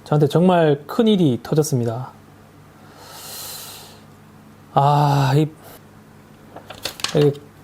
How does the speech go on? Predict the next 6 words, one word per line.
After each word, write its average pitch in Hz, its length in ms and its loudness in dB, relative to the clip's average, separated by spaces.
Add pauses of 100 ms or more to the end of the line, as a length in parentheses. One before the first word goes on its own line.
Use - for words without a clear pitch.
(500)
이 156 60 2
건강보험료 208 760 2
한 240 200 0
달 131 420 2 (720)
납부 165 300 0
금액입니다. 120 560 0